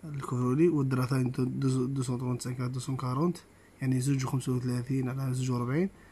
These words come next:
والمخيطة خمسين على سبعين. هذا خوتي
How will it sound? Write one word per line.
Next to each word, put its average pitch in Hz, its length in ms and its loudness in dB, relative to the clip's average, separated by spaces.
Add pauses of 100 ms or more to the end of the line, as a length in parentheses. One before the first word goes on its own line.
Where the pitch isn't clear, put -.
(540)
والمخيطة 170 540 4
خمسين 147 340 4
على 123 100 2
سبعين. 123 300 -6 (680)
هذا 156 360 8
خوتي 160 480 6